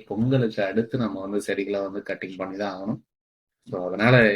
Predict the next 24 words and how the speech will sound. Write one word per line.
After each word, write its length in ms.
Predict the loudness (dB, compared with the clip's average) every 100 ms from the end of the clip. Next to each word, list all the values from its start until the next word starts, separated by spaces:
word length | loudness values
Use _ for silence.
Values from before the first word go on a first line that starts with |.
| 0 _ 0 4
இப்ப 220 | 8 10
இருந்தே 260 | 10 10 4
நம்ம 260 | 4 4
வந்து 180 | 4 4
இந்த 140 | 2 2
செடிகளை 440 | 4 2 2 2
சுத்தம் 400 | 0 -4 -2 0
பண்ற 200 | 0 -2
பணியில 360 | -8 -10 -8 -4
நம்ம 240 | -4 -6
ஈடுபட்டு 380 | -10 -10 -10 -10
ஆகணும். 340 | -10 -10 -8 -6
அதுக்கப்புறம் 460 | -6 -6 -4 -4 -6 -18 -12
நம்ம 200 | 0 0
சுத்தம் 360 | 2 0 0 -2
பண்ணிட்டு, 400 | -4 -6 -2 2
அதுக்கப்புறம் 460 | 2 0 -4 -4 -4
செடியை 320 | -2 0 0
கட்டி 280 | -2 -2 -2
விடாத 280 | 0 2 0
செடிகள் 320 | 0 -2 -2
எல்லாம் 240 | -4 -4 -2
கட்டி 240 | -2 0
விட்டு, 300 | -2 _ -2